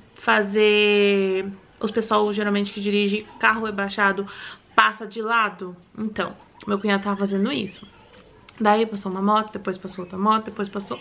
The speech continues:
outra. E aí depois, quando a gente tava na última lombada, bem ali, gente, é, perto de Itapecerica, sabe? Entrando pro Valo Velho. A gente en-, passou na última lombada e aí o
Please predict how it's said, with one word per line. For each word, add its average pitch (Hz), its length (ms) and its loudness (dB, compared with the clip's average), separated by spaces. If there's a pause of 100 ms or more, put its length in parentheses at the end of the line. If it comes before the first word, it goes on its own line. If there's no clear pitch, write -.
outra. 196 440 -2 (640)
E 262 120 4
aí 285 180 4
depois, 302 460 4
quando 285 160 0
a 285 40 0
gente 294 160 -2
tava 277 280 2
na 269 260 4
última 294 260 0
lombada, 233 380 2
bem 277 160 0
ali, 311 320 0
gente, 220 280 -4 (280)
é, 220 220 4
perto 220 320 0
de 202 100 -4
Itapecerica, 208 640 0
sabe? 208 380 0 (420)
Entrando 214 400 0
pro 220 140 -4
Valo 214 200 4
Velho. 185 320 -2 (320)
A 202 120 0
gente 220 240 -2
en-, 254 180 0 (640)
passou 247 480 0
na 240 240 6
última 330 460 4
lombada 240 840 2 (680)
e 226 160 4
aí 214 500 4
o 240 1120 0